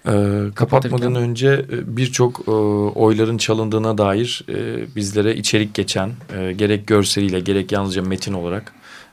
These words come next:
Speaker 1: e, içerik geçen, e, takipçilerimiz oldu. E, Türkiye'nin birçok yerinde oyların çalındığı iddiasıyla, e, çok fazla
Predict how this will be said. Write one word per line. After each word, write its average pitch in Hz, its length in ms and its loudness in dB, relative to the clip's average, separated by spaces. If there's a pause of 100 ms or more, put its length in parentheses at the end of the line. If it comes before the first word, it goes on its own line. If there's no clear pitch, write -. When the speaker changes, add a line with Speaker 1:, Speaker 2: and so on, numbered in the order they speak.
(120)
Speaker 1:
e, 95 220 -2
içerik 110 360 0
geçen, 113 320 0
e, 110 320 -6
takipçilerimiz 98 760 -2
oldu. 90 320 -2 (600)
E, 95 100 -2
Türkiye'nin 104 440 0
birçok 104 300 -2
yerinde 98 240 -2
oyların 101 340 0
çalındığı 98 540 -2
iddiasıyla, 95 800 -2 (200)
e, 107 40 -6 (720)
çok 101 200 -2
fazla 98 500 2